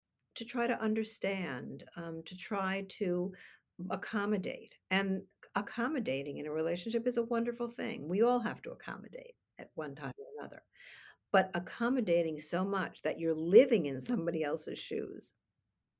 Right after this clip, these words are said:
and allowing that living in somebody else's shoes to diminish your feelings, allowing yourself to stay there so long that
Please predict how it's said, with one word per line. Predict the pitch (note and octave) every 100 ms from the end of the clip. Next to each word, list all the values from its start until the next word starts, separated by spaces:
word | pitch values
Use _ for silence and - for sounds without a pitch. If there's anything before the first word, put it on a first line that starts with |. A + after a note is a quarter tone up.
| _ _
and | E3+ D#3+ D#3+ -
allowing | D#3+ D#3+ D#3+ D3+ F3+ G3+ E3 D3 D3 - _ -
that | D3+ D3+
living | E3+ E3 D#3+ C#3+
in | C#3+
somebody | C#3 D#3 C#3 C3+
else's | B2+ - C3
shoes | - F#3 D#3+ - -
to | F3 D#3 D#3
diminish | D#3 D3 D3+ F#3 G3 F#3
your | C#3 B2+
feelings, | - C3+ - - - - - - - - - _ _ B2+
allowing | D#3 E3+ G3 G3+
yourself | F3+ F#3 E3+
to | D3
stay | - F3 E3
there | D#3+ C#3+
so | - E3 D#3+
long | D3 D#3+ F#3 B2+ - - _ _ _ - - _ _
that | E3+ D#3 D3 C#3+ C#3+ -